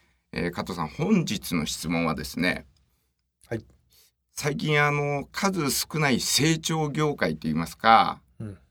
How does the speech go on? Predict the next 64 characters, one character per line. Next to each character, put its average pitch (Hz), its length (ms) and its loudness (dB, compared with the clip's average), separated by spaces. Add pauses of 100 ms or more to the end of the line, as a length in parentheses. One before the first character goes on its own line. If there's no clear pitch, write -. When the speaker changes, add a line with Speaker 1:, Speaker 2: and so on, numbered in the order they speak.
(160)
Speaker 1:
非 - 140 -6
常 160 40 2
に、 156 100 4
あ 147 140 4
の、 143 320 -2 (540)
新 - 300 -2
規 - 180 -10
に - 180 -6 (400)
開 113 220 0
設 - 280 -8
さ 117 140 -4
れ 117 140 -2
る 113 100 -4
施 - 80 -10
設 - 240 -10
が 82 60 -6
増 107 160 -8
え 92 80 -4
て 71 100 -10
る、 71 60 -8
あ 71 40 -6
の、 - 200 -8
介 214 380 2
護 240 200 0
業 214 260 0
界 85 220 -2
の、 - 200 -10 (540)
Speaker 2:
介 139 220 4
護 98 80 -2
ね。 104 140 -6
Speaker 1:
は - 160 4
い、 - 140 0
Speaker 2:
は 107 180 -6
い。 90 160 -12 (160)
Speaker 1:
方 104 280 2
か 87 120 -2
ら 78 140 -2
な 55 120 -8
ん 52 80 -12
で - 120 -10
す - 120 -16
け - 100 -12
れ - 80 -10
ど 87 120 -8
も、 120 140 0
Speaker 2:
は 113 160 8
い。 - 100 0 (400)
Speaker 1:
ま 160 80 2
あ、 147 40 6
現 196 260 8
在、 95 160 2 (760)
介 156 380 4
護 160 240 0
業 156 300 0
界 73 320 0
に 95 320 0 (500)
お 98 120 0
勤 - 400 -2
め 127 140 4
で、 131 300 2 (280)
Speaker 2:
う - 60 -20
ん。 - 20 -18
う - 20 -20
ん。 - 20 -20